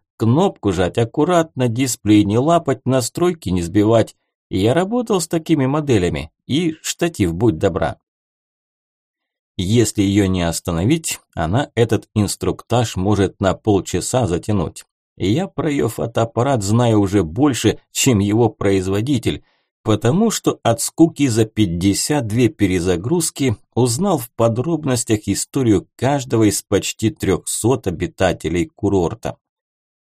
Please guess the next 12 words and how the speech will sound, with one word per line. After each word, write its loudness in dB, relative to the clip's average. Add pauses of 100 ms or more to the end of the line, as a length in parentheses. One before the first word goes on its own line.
(180)
Девушка -2
отдала -2
мне 0
фотоаппарат -4
со -2
штативом, -4 (100)
и -4
я, 0
трепеща -4
внутри -2
от -2
предвкушения, -2